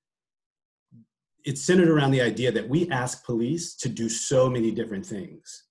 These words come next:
when they go into particular situations. And so, you know, we talk about the kind of training they receive. We talk about, um, you know, how much is budgeted for police activity. The, the fact that they have to do so much overtime.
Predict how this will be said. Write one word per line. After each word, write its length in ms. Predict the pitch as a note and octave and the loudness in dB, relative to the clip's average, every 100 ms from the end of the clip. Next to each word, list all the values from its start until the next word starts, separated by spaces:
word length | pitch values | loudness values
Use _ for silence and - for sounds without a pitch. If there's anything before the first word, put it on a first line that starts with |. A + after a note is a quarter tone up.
| - | -12
when 120 | G#2 | -10
they 180 | G2+ G2 - | -10 -12 -16
go 80 | A2 | -16
into 340 | G2 - G#2 | -10 -4 -4
particular 460 | G#2 G2+ G#2+ A2 G#2+ | -6 -10 -8 -6 -6
situations. 960 | A2+ G2+ - G2+ G3+ D3+ F3 F#3+ - _ _ _ _ _ _ - | -8 -8 -6 -6 -6 -4 -4 -4 -10 _ _ _ _ _ _ -6
And 220 | A#2+ A2+ | -4 -2
so, 680 | - B2+ A#2 A2+ A2 G#2+ - | -2 0 0 0 -4 -8 -12
you 100 | - | -6
know, 240 | B2+ G#2 - | -4 -4 -8
we 220 | - A#2 | -10 -8
talk 280 | A2 C#3+ C3 | -4 -2 0
about 380 | A#2+ A#2 A2 - | -2 -2 -4 -4
the 60 | A2 | -8
kind 240 | C3 A#2+ | -4 -4
of 60 | - | -4
training 380 | - D#3 D3+ | 0 2 2
they 100 | A#2+ | 0
receive. 600 | G#2 G2 - G2+ G2 F#2+ F#2+ | -4 -6 -8 -8 -8 -8 -10
We 100 | G#2 | -10
talk 340 | G#2 A2+ A2 - | -8 -6 -6 -6
about, 440 | G2 G#2 G#2 G2+ _ _ _ _ _ | -8 -6 -6 -10 _ _ _ _ _
um, 540 | G2+ G#2 G2+ G2 G2 - | -10 -10 -8 -8 -8 -8
you 60 | A#2 | -6
know, 120 | F#2+ | -6
how 200 | - B2 | -4 -2
much 300 | B2+ A#2+ A#2 | 0 -2 -4
is 140 | G2+ | -6
budgeted 500 | B2 A#2 C3 C#3 C3+ | -2 -2 -2 -4 -4
for 220 | C#3 B2 - - | -4 -4 -6 -20
police 300 | - B2+ B2+ | -10 -8 -4
activity. 580 | B2+ A#2 C3+ D3 F3+ - _ - | -4 -4 -4 -2 -4 -6 _ -20
The, 80 | - | -18
the 60 | - | -10
fact 240 | - C3+ | -6 -2
that 80 | B2 | -2
they 80 | A2 | -4
have 160 | A#2+ | -6
to 80 | A#2+ | -6
do 120 | A2+ | -6
so 140 | A#2+ C#3 | -6 -4
much 220 | A2+ - | -4 0
overtime. 460 | A#2 C#3 D#3+ E3 | -2 -2 -6 -8